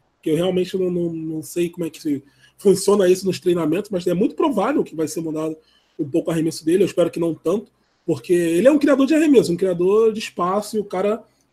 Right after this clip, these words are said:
é bom no que faz, né? O mid-range dele é muito bom, e a finalização dele no aro, então, foi a melhor da Divisão um aí do college, né? Como eu adiantei lá no Twitter, entre os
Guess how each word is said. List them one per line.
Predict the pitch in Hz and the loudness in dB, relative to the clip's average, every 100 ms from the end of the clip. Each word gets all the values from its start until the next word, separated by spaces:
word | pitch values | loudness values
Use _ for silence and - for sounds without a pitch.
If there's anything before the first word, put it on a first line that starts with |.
| - | 0
é | 196 | 0
bom | 170 214 | 6 6
no | 262 | 6
que | - | 2
faz, | - 190 156 143 | -4 0 0 0
né? | 147 | 0
O | |
mid-range | 147 165 185 180 185 | 0 0 0 0 0
dele | 170 180 190 _ _ _ | 0 -2 -2 _ _ _
é | 190 170 | -4 0
muito | 175 220 175 | 0 -2 -2
bom, | 165 214 233 | 2 2 2
e | 180 151 139 147 | 2 0 -2 -4
a | 143 | -6
finalização | 208 226 220 202 208 | 0 2 2 2 4
dele | 190 208 | 6 6
no | 196 180 | 4 2
aro, | 185 202 | 2 0
então, | 170 165 196 302 - _ _ _ | 0 0 0 -2 -8 _ _ _
foi | 180 190 | 2 4
a | |
melhor | 247 262 190 220 226 | 6 6 8 6 6
da | |
Divisão | 220 208 185 214 185 | 4 4 2 4 4
um | 190 202 | 2 0
aí | 190 | 0
do | 214 | -4
college, | - 170 147 143 | -4 -2 -2 -2
né? | 143 | -6
Como | 151 160 | -6 -6
eu | |
adiantei | 160 151 165 160 160 _ _ - | -6 -6 -2 -2 -4 _ _ -2
lá | 160 | 2
no | 180 180 | 2 0
Twitter, | 190 185 202 220 | 0 -2 -2 -2
entre | 175 175 170 | -2 -2 -6
os | - | -6